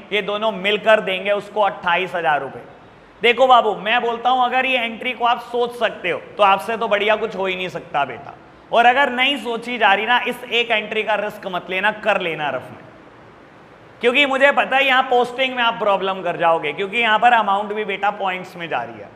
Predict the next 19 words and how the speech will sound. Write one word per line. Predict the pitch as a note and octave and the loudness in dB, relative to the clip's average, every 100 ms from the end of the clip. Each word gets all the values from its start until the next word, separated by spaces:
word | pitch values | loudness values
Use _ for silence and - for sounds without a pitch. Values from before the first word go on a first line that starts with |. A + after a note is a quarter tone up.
| - - - - - | -20 -20 -20 -20 -8
ठीक | G#3+ A3 | -4 2
है | A#3+ | 4
ना। | B3 D#3 - - F3 | 4 0 -6 -14 -6
मेरा | G#3+ B3 C#4 C4+ | 0 4 6 6
मानना | B3 B3 B3+ | 2 0 0
है | C4 A#3 | 0 0
बेटा, | A3+ C4 C4 | 0 2 2
रफ | A#3+ A#3 G#3+ | 2 0 -2
में | C4 G#3 | -6 -4
जल्दी | A#3 A3 A#3+ | -4 -4 -6
जल्दी | G#3 A3 G3 F#3+ | -4 -4 -2 -4
लिख | D#3+ | -4
लो, | D#3+ E3 | -6 -4
ये, | F3+ G#3+ | 0 -2
ये | G#3 F#3+ F#3+ | -2 -8 -8
सिर्फ | B3+ A#3+ | -6 -4
इतनी | A3+ A#3 A#3+ A#3 | -4 -4 -4 0
बात | G3 G3 | 0 0
लिख | C#3 | -6